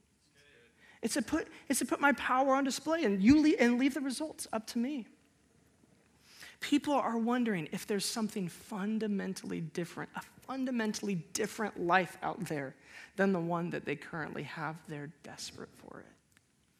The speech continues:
I work at a, a brewery part-time in, uh, Dundee, and there was a gentleman who came in the other night, and, um, it, it was just me and him, and so we, we had a really great conversation, and eventually found out that I was a pastor, and,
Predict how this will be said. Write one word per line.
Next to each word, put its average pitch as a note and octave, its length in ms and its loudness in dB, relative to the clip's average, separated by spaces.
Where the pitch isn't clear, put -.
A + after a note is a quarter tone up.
I F#3 120 4
work G3 200 4
at F#3+ 120 8
a, D3+ 240 4
a E3+ 120 2
brewery G3 400 4
part-time F3+ 720 -4
in, E3+ 220 0
uh, D3 240 2
Dundee, F3+ 400 2
and F3+ 100 0
there F3+ 60 0
was F#3+ 100 -2
a G3+ 40 2
gentleman A#3 360 4
who F3+ 100 0
came F#3+ 300 -2
in E3+ 180 0
the E3 100 2
other E3 120 -2
night, D#3+ 300 -2
and, E3 340 -6
um, D3+ 320 -6
it, - 180 2
it G3+ 60 8
was G3+ 100 6
just G#3 200 -2
me G3+ 100 8
and F3 100 4
him, F3 220 0
and E3+ 80 -4
so G#3+ 80 -8
we, A3+ 140 -6
we G#3 80 0
had F#3 120 2
a E3+ 40 -2
really F3+ 260 -2
great E3 200 -2
conversation, F3+ 680 -4
and E3 260 -4
eventually A#3+ 380 2
found G3 260 4
out F3+ 120 6
that F3+ 80 0
I F3 40 4
was E3+ 100 0
a F3 60 -4
pastor, E3+ 600 2
and, D3+ 140 -2